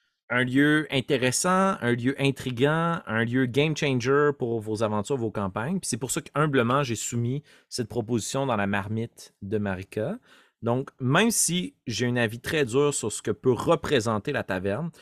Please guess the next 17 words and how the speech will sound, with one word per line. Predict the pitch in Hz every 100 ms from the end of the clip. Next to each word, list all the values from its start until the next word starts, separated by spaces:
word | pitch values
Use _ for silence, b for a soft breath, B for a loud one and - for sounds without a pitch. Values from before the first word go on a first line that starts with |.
| b
je | -
pense | 143 139
qu'il | - 117
est |
notre | 117 117 -
rôle, | 120 117 123 95 92 _ _
chers | - 110
conteurs | - 113 104 120 110
et |
créateurs, | - 104 90 107 104 101
créatrices | - 98 90 - 101
d'histoire, | 92 - - 107 127 139 b _
d'en | 117
faire | 110 147 139 110 - _
quelque | 110 95
chose | 98 107 95
d'intéressant. | 92 90 104 104 -